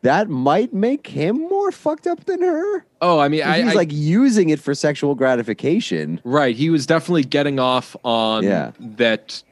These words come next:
Speaker 2: on the fact that she had that relationship. And
Speaker 1: Very weird.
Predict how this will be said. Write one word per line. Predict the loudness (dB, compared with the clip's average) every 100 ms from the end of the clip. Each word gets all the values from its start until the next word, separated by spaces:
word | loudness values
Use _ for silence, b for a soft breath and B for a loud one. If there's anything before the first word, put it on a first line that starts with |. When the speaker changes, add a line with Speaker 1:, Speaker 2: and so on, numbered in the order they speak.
| _ -6
Speaker 2:
on | -4 -2
the |
fact | -2 -2 -2
that | -8
she | -2 -2 -2 -4 _ _ _ _ -12
had | -4 -2 0
that | 0 0 -2 b b b b b b b _ -4
relationship. | 0 2 2 0 -2 0 -2 -2 -18 _ _ _
And | -2 0 -2 -6 -12 _ _ _
Speaker 1:
Very | -6 -4 -4
weird. | -4 -6 -6 -8